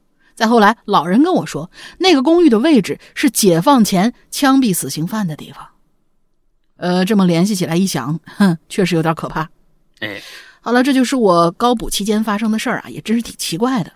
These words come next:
Speaker 1: 感谢石阳哥、龙鳞的聆听，也祝节目越来越好。
Speaker 2: 你说这个，这个，这个东西啊，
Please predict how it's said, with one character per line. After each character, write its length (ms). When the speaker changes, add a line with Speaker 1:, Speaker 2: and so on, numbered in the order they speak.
Speaker 1:
感 160
谢 140
石 80
阳 180
哥、 300
龙 160
鳞 140
的 120
聆 160
听， 160
也 140
祝 160
节 120
目 140
越 100
来 100
越 60
好。 360
Speaker 2:
你 160
说 120
这 120
个， 160
这 100
个， 120
这 80
个 60
东 160
西 120
啊， 320